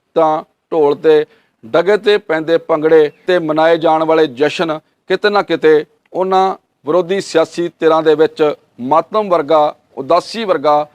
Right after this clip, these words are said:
ਮਾਹੌਲ ਜ਼ਰੂਰ ਪੈਦਾ ਕਰਨਗੇ, ਕਿਉਂਕਿ ਹੁਣ ਤੇਈ ਜੂਨ ਨੂੰ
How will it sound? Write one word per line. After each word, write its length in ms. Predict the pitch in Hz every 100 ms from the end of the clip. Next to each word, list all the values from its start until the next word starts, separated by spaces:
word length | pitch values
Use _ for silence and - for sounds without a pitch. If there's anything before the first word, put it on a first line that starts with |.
| _ _ -
ਮਾਹੌਲ 360 | 139 147 175 180
ਜ਼ਰੂਰ 280 | 165 170
ਪੈਦਾ 320 | 156 151 147 151
ਕਰਨਗੇ, 540 | - 156 160 147 139 - _ _
ਕਿਉਂਕਿ 480 | 180 185 - 160 143 - _ _ -
ਹੁਣ 240 | 175 151 - _ _ _
ਤੇਈ 280 | 190 202 233
ਜੂਨ 260 | 170 175 165
ਨੂੰ 240 | 151 147